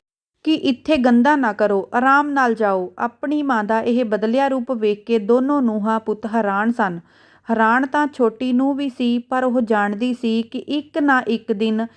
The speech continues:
ਇਹ ਸਭ ਕੁਝ ਹੋਣਾ ਹੀ ਸੀ, ਕਿਉਂਕਿ ਹਰ ਇੱਕ ਚੀਜ਼ ਦੀ ਕੋਈ ਹੱਦ ਹੁੰਦੀ ਹੈ, ਪਰ ਇੱਥੇ ਤਾਂ ਸਾਰੀਆਂ ਹੱਦਾਂ ਹੀ ਪਾਰ ਹੋ ਚੁੱਕੀਆਂ ਸਨ। ਇੱਕ ਮਹੀਨੇ ਤੱਕ ਉੱਪਰ ਪਾਣੀ ਢੋਂਦੇ ਢੋਂਦੇ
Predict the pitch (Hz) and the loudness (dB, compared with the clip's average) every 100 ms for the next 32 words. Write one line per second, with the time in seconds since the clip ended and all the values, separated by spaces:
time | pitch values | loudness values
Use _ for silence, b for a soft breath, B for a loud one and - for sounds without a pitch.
0 | b b - 302 311 294 262 262 285 254 | b b -4 -4 0 0 0 -4 -4 0
1 | 247 226 233 254 240 - 202 180 b b | 0 2 0 0 -2 -2 -6 -6 b b
2 | b 269 269 262 277 226 254 285 302 277 | b -4 -2 -2 -4 0 0 0 -4 -8
3 | 262 240 208 240 240 262 262 226 220 254 | -4 -4 -2 -6 -2 -4 -2 -2 -2 0
4 | 240 208 202 196 185 170 b b b 240 | 0 0 -2 -2 -2 -4 b b b -2
5 | 233 233 - 254 262 269 - 240 262 311 | 0 0 0 -2 0 -2 0 0 2 0
6 | 277 233 202 226 269 302 262 214 214 220 | -2 -4 -2 0 -2 0 0 0 0 -2
7 | 214 - 220 233 233 190 170 b b b | -6 -8 -4 -4 -2 -6 -8 b b b
8 | - 294 330 311 277 254 214 214 214 208 | -8 -4 -2 0 2 2 0 -2 0 -2
9 | 196 226 - 262 247 - 285 277 220 220 | -2 -8 -8 -10 -4 0 0 2 0 0
10 | 220 269 220 233 262 254 208 | 0 0 2 0 0 -2 0